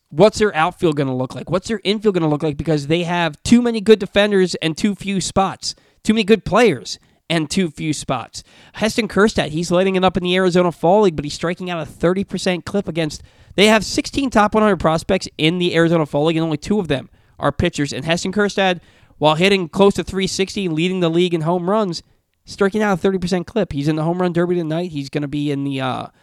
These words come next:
Arizona Fall League All-Star Game tomorrow. Um, so we're gonna have to see what kind of player he is. It's better than the alternative. It's not like he's striking out a thirty percent clip and hitting one twenty.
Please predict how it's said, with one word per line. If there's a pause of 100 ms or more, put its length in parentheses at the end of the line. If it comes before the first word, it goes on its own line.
(680)
Arizona
Fall
League
All-Star
Game
tomorrow. (380)
Um, (640)
so (880)
we're
gonna
have
to
see (320)
what
kind
of
player
he
is.
It's
better
than
the
alternative.
It's
not
like
he's
striking
out
a
thirty
percent
clip
and
hitting
one
twenty.